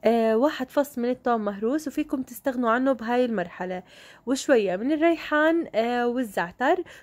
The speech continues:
طبعًا الوصفة هاي بتعتمد كتير كتير على الريحان الناشف والزعتر البري، وطبعًا رشيت الملح وحركتهم، وكالعادة نسيت أحط الليمون. رح نحط نص ليمونة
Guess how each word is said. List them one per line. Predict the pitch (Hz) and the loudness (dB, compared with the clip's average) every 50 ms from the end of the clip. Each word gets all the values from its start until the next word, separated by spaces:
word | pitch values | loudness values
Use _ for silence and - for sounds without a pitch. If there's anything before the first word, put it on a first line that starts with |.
| _ - | _ 0
طبعًا | 285 277 226 180 | 4 4 6 4
الوصفة | 240 254 240 254 294 302 302 - - 269 277 294 | 4 2 0 0 -2 -2 -2 -4 -4 -2 0 0
هاي | 262 254 254 - _ | 0 0 -2 -4 _
بتعتمد | - 320 302 311 285 247 233 196 233 | 0 0 2 2 0 -2 -2 -4 -6
كتير | 226 - - - 269 294 294 262 | -8 -10 -6 -2 0 0 0 0
كتير | 254 - - - 277 285 294 269 | -2 -4 -6 -4 0 2 2 2
على | 220 208 226 233 233 240 240 - - | 4 4 4 4 4 2 2 0 -2
الريحان | 202 202 214 220 - - - 262 254 254 262 285 311 339 - - - - - - - | -2 -2 -4 -4 -6 -4 -2 0 2 2 2 2 0 0 -4 -8 -18 -20 -20 -8 -4
الناشف | 226 220 226 220 233 262 262 - 277 269 285 277 - 220 | -2 0 0 2 0 0 0 0 0 0 0 0 0 0
والزعتر | 220 202 240 247 247 - 285 254 247 | 0 2 0 0 0 2 2 2 2
البري، | 214 190 185 165 170 175 170 165 170 180 - _ - _ _ _ - | 0 -2 -4 -6 -6 -6 -8 -10 -10 -10 -14 _ -20 _ _ _ 0
وطبعًا | - - 269 269 240 220 | 2 4 4 6 4 2
رشيت | 202 208 214 - - 285 294 294 302 | 2 -2 -6 -2 0 0 0 0 0
الملح | 285 262 262 262 262 285 320 370 - - - - | 0 0 0 2 2 0 0 -2 -4 -10 -14 -14
وحركتهم، | - - - 220 214 214 269 285 - - - 277 302 311 262 | -10 -6 -4 -2 -2 0 -2 -4 -4 -2 -2 0 0 0 0
وكالعادة | 226 - - 262 247 233 226 262 262 240 240 240 240 - 220 | -4 -4 -2 -2 0 4 4 4 4 4 2 0 0 0 -2
نسيت | 220 220 - 277 277 - | -4 -4 -6 -6 -6 -6
أحط | - - - - 262 - - | -8 -8 -8 -10 -6 -6 -6
الليمون. | 214 202 196 202 202 196 196 202 233 330 415 403 - _ _ _ _ _ _ _ _ _ _ _ _ _ _ _ _ _ _ 240 | -4 -4 -6 -6 -6 -6 -6 -4 -4 -4 -4 -6 -10 _ _ _ _ _ _ _ _ _ _ _ _ _ _ _ _ _ _ 2
رح | 294 302 294 | 2 2 2
نحط | 302 269 - 311 339 330 - | 0 -2 0 0 0 0 0
نص | 311 311 311 - | -2 -4 -4 -4
ليمونة | 262 247 233 233 247 262 269 269 285 320 | -4 -4 -2 -2 0 0 2 2 0 0